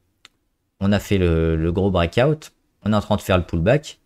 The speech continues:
Euh, quand on va commencer à revenir, c'est-à-dire au-dessus des trente niveau R S I, qu'on ira peut-être casser l'oblique, qu'on ira casser les, alors moi j'ai mis une, une, une alerte ici à vingt-sept soixante,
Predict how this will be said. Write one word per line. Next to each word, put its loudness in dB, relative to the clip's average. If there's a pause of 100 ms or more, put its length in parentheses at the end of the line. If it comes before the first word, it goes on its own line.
(460)
Euh, 2
quand -4
on -4
va 0
commencer 0
à 4
revenir, 0
c'est-à-dire 0
au-dessus 0
des 2
trente -2
niveau 0
R 2
S -4
I, 0
qu'on -4
ira 2
peut-être -2
casser -4
l'oblique, 0 (300)
qu'on -2
ira 2
casser 2
les, 2
alors 0
moi 2
j'ai 2
mis 2
une, -2
une, 0 (180)
une 0
alerte 0
ici 0
à 2
vingt-sept -2
soixante, -2